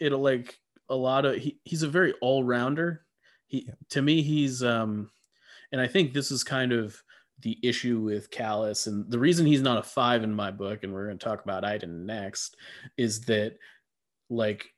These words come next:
Speaker 1: he's an all-rounder who's not super great at anything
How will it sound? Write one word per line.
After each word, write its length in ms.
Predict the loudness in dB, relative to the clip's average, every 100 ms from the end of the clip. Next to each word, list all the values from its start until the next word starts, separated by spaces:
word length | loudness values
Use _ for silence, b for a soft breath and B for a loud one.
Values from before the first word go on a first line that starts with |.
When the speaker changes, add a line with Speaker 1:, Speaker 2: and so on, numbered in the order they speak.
| _
Speaker 1:
he's 300 | 2 4 4
an 180 | 2 4
all-rounder 840 | 4 6 4 2 2 4 6 6
who's 240 | 4 0 0
not 560 | 0 2 2 2 0
super 400 | -2 -2 0 -2
great 320 | 0 2 2
at 140 | 2 -2
anything 720 | -2 -4 -8 -12 -12 -10 -10